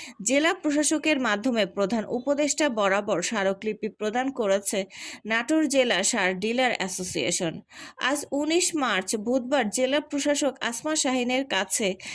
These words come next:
এই স্মারকলিপি প্রদান করেন তারা। স্মারকলিপিতে তারা উল্লেখ করেন, বিগত আওয়ামী দুঃশাসন আমলে সার, বীজ ও মনিটরিং কমিটি নাটোর এবং শিল্প মন্ত্রণালয় কর্তৃক গঠিত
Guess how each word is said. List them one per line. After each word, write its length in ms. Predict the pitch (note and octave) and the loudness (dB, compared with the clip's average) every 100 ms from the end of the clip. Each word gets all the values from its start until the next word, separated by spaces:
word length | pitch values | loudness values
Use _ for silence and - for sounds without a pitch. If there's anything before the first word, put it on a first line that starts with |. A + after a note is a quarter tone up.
| - - | -10 0
এই 180 | G3 | 2
স্মারকলিপি 640 | G3+ A#3+ A3+ A#3+ C#4+ D4 D4 | 2 0 0 -2 -2 -2 -2
প্রদান 440 | C#4 G3 F#3+ F#3+ | 0 2 2 0
করেন 380 | G3+ A#3+ G#3+ F3 | 0 0 2 0
তারা। 400 | - D3+ C#3+ D#3 G3 - - - - - - | 0 -2 -2 -4 -6 -8 -10 -14 -16 -16 -6
স্মারকলিপিতে 840 | - C#4+ D4+ F4+ D#4+ D#4+ E4 E4 | 0 2 2 4 2 4 2 2
তারা 320 | E4 B3 G#3+ - | 2 2 2 0
উল্লেখ 340 | A#3 B3+ D4 D#4 | 2 4 4 2
করেন, 420 | - A3+ G#3 F#3 A#3+ | 0 2 4 2 2
বিগত 340 | A#3+ A3+ A3+ A3 - | 0 0 0 0 0
আওয়ামী 500 | G#3+ A#3+ D4+ C4+ C4+ - - G#3 | 0 2 2 0 -2 -8 -10 0
দুঃশাসন 560 | C4+ - E4+ E4 E4+ | 2 4 2 2 2
আমলে 520 | D4+ G#3+ G#3+ B3+ A3 | 2 0 2 2 2
সার, 380 | A#3+ D4 D4+ D#4 | 2 2 2 2
বীজ 360 | C4+ B3+ A3 - | 2 2 2 2
ও 180 | A#3+ G#3+ | 0 2
মনিটরিং 600 | A3 B3 C#4 D4 D#4+ E4 | 0 0 0 2 2 2
কমিটি 520 | C4+ A3+ A3 A#3 G#3+ | 0 0 0 0 0
নাটোর 440 | G#3 G3 G#3+ A3+ A3 - - - - | 2 0 2 0 0 -6 -14 -14 0
এবং 360 | C#4 C4+ A3+ | 2 4 2
শিল্প 320 | - D4 C#4 | 2 2 2
মন্ত্রণালয় 840 | D#4+ D4+ A#3+ A#3 C#4 C4+ C4+ C4+ C4 | 2 2 2 0 0 0 2 2 2
কর্তৃক 520 | C4 A#3 - B3+ F#3 | 2 -2 0 -4 -2
গঠিত 420 | G3+ G#3 A3+ A3 | -2 0 0 0